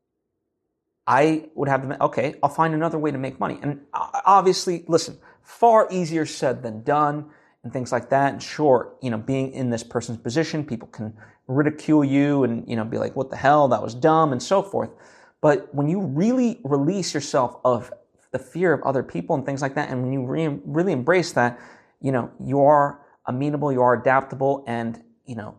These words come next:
that, that, that you can learn anything if you set your mind to it, that type of thing, and work hard, if you have work ethic, then it doesn't matter, right? If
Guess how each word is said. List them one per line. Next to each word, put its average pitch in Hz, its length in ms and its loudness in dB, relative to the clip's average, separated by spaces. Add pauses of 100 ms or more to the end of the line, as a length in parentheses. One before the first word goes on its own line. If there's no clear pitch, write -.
that, 113 360 -6
that, - 400 -4 (480)
that 120 200 -4
you 131 60 -4
can 131 240 -6
learn 120 240 0
anything 156 540 0 (460)
if - 100 -14
you 123 60 -4
set - 200 -2
your 120 120 -8
mind 165 280 2
to 170 140 0
it, 165 160 -2
that 165 160 2
type 160 220 -2
of 160 100 -6
thing, 160 260 -4
and 120 200 -6
work 123 140 -8
hard, 170 380 6
if 131 120 -4
you 113 40 -8
have 107 180 -8
work 185 280 0
ethic, 165 420 -2 (500)
then 170 220 -4 (240)
it 151 80 -12
doesn't 160 220 -2
matter, 160 340 2
right? 151 300 -2 (240)
If 135 180 -4